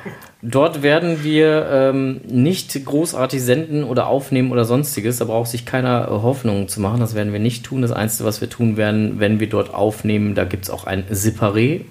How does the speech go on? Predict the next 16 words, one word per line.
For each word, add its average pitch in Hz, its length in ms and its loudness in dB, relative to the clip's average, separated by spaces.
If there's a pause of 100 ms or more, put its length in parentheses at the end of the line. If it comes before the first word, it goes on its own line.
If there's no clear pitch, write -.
(160)
wo 113 120 0
dann 101 200 -6
halt 90 160 -4
Studio 123 360 2
dran 117 280 2
steht. 139 320 -4 (300)
Da 104 360 0
werden 104 180 0
dann 101 360 -2
gegebenenfalls 104 640 -2
mal 98 120 0
mit 98 200 -4
entfernten 104 580 -4
Gästen 120 300 -2
Aufnahmen 127 500 -4
laufen. 131 340 -4